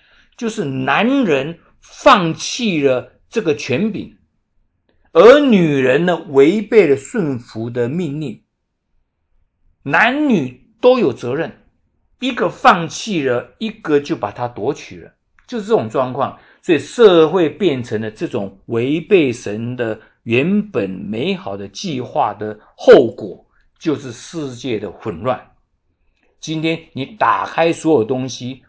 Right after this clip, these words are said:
混乱，你追溯的话，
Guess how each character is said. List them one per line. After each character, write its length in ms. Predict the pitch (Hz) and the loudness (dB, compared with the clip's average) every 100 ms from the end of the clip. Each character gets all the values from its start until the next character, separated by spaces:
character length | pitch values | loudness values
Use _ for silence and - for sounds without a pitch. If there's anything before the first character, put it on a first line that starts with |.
| _ | _
混 400 | - 131 110 131 | 0 2 2 2
乱， 320 | 180 151 117 | 2 2 0
你 100 | 110 | -8
追 460 | 107 - 185 190 | -8 0 0 0
溯 320 | 190 - 233 127 | -4 0 2 2
的 120 | 113 | 0
话， 380 | 120 127 92 | -2 -2 -4